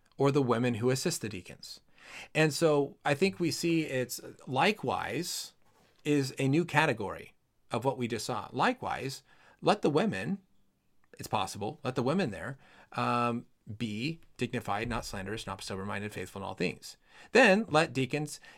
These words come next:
each be the husband of one wife. And then now we're talking about the husbands again. And so I don't see the, the, the same restriction as far as women deacons as,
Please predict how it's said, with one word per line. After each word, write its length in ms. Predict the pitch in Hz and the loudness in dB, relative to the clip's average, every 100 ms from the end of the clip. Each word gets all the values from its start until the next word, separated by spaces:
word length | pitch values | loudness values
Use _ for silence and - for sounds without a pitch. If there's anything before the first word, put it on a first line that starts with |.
| _ | _
each 260 | 156 165 - | -2 -2 -2
be 280 | 120 120 | -2 0
the 100 | 131 | -2
husband 280 | 107 107 117 | -2 -4 -4
of 80 | 107 | -4
one 140 | 104 101 | -6 -6
wife. 280 | 95 117 | -6 -6
And 100 | 110 | -6
then 100 | 107 | -4
now 120 | 107 107 | -2 -4
we're 80 | |
talking 240 | 104 101 104 | -4 -6 -8
about 100 | 101 | -10
the 80 | 98 | -10
husbands 320 | 107 101 98 | -10 -12 -12
again. 260 | 101 98 98 | -8 -8 -2
And 100 | 95 | 0
so 160 | 160 - - - - | 0 0 -12 -12 0
I 120 | 180 | 2
don't 380 | 180 180 214 - | 4 6 4 2
see 260 | - 196 196 | -2 -2 2
the, 280 | 185 123 123 - | 0 0 -6 -4
the, 320 | 139 127 120 - | -2 0 -4 -2
the 100 | 131 | -2
same 680 | - - 147 147 165 185 185 | -2 -4 -4 -2 0 0 -2
restriction 680 | 139 117 - 143 - 92 107 - _ _ _ _ - - | -2 -4 -2 -4 -4 -6 -10 -18 _ _ _ _ -20 -12
as 100 | - | -2
far 160 | 139 | 2
as 100 | 123 | 2
women 260 | 113 107 101 | 0 -2 -4
deacons 680 | 104 165 160 92 98 - - _ _ - _ | -2 -2 -2 -6 -8 -10 -12 _ _ -20 _
as, 420 | 117 113 110 104 | 0 0 -2 -6